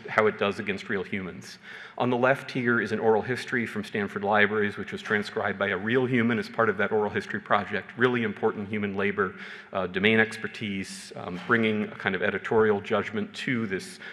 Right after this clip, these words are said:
long-standing oral history project. Um, on the right is, is whisper, and, um, I think it's really debatable which one is quote-unquote better. It, we're sort of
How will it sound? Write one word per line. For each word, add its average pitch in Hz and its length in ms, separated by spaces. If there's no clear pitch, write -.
long-standing 117 800
oral 101 220
history 92 320
project. - 420
Um, 113 200
on 131 120
the 131 60
right 135 260
is, 131 120
is 117 320
whisper, 101 420
and, 127 420
um, 110 280
I 113 80
think 139 200
it's - 160
really 127 240
debatable 117 440
which 120 200
one 104 140
is 92 80
quote-unquote 107 580
better. 113 400
It, - 220
we're 107 80
sort 104 220
of 98 100